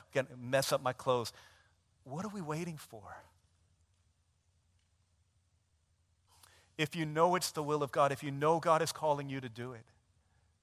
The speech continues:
then go, do it. Don't wait till tomorrow. Do it now. Make the most of every opportunity because the days are evil. There,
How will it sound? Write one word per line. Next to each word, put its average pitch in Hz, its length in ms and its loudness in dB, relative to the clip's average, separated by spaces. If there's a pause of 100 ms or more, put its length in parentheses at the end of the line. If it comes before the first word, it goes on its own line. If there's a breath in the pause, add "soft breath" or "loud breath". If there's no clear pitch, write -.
(140)
then 151 160 -6
go, 160 340 -2 (120)
do 180 200 -2
it. 147 120 -6 (680)
Don't 175 160 -2
wait 185 180 2
till 185 140 -2
tomorrow. 160 560 -4 (160)
Do 160 160 -2
it 180 80 -6
now. 147 380 -8 (1600)
Make 151 200 0
the 175 80 2
most 156 340 2
of 139 100 -4
every 165 440 -4
opportunity 143 840 -6 (400 soft breath)
because 139 300 -4
the 131 100 -2
days 131 360 0
are 131 100 0
evil. 117 240 -4
There, 160 180 0